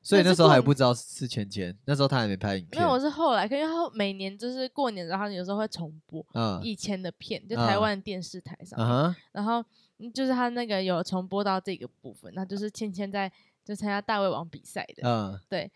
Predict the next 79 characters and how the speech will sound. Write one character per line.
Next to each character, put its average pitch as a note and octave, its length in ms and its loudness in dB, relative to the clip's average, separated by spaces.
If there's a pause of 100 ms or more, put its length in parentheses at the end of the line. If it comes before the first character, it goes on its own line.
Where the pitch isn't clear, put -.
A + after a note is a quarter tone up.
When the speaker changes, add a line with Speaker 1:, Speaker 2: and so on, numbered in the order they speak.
(140)
Speaker 2:
然 G#3+ 140 -2
后 A3+ 60 -2
他 C#4 120 2
就 D4+ 120 0
除 B3+ 180 0
了 G#3 120 6
这 A#3 100 -2
个 A3 120 4
之 G#3 160 0
外， G#3+ 100 6
他 A#3 160 2
也 A#3 80 2
有 F#3 100 2
在 A3 200 0
隔 F#3+ 260 -6
年， F3+ 240 -8
就 G3+ 100 -6
是 A3 140 -2
二 A#3 160 0
零 F#3 140 -6
一 F#3+ 80 -8
七 G3 220 -10
年 D#3+ 160 -10
的 F3 40 -10
时 F3+ 100 -8
候 F3+ 80 -2
参 F#3 240 -6
加 G3 200 -2 (240)
荞 G3 220 0
麦 A#3 200 2
面 A#3 280 -2 (200)
全 G#3+ 240 -2
国 A#3+ 180 4
大 A3 280 2
赛， - 360 -6
Speaker 1:
是 D3 160 -4
怎 A2+ 120 0
样？ A3 100 2
Speaker 2:
然 G#3 80 2
后 G#3+ 80 -4
获 C4+ 80 4
得 A#3+ 120 6
亚- G#3 200 0
Speaker 1:
狂 - 20 -4
吃 - 80 -4
荞 A2 160 2
麦 A#2 140 2
面 A2+ 200 -4
是 G#2+ 140 -8
吗？ F#2+ 100 -2
Speaker 2:
亚 - 60 -4
军。 G#3 200 -8
对， F4 100 2
他 F4+ 80 4
就 F#4 160 2
是， F4+ 60 -2 (340)
他 F4+ 100 2
就 F4+ 80 2
这 E4 40 2
种 E4+ 140 4
一 E4 100 2
小 G#3+ 200 2
碗 G3 160 2
一 A#3+ 40 0
小 F3+ 220 -2
碗， E3 140 -4 (180)
Speaker 1:
嗯。 A#2+ 240 2
Speaker 2:
然 G#3 60 2
后 A3+ 60 2
就 C#4 80 2
一 B3 160 -2
次 C4+ 160 -10
就 C4+ 100 0
是 C#4 80 0
可 B3+ 60 0
能 G3+ 100 0
带 G#3 120 0
一 - 180 -8
口。 - 260 -10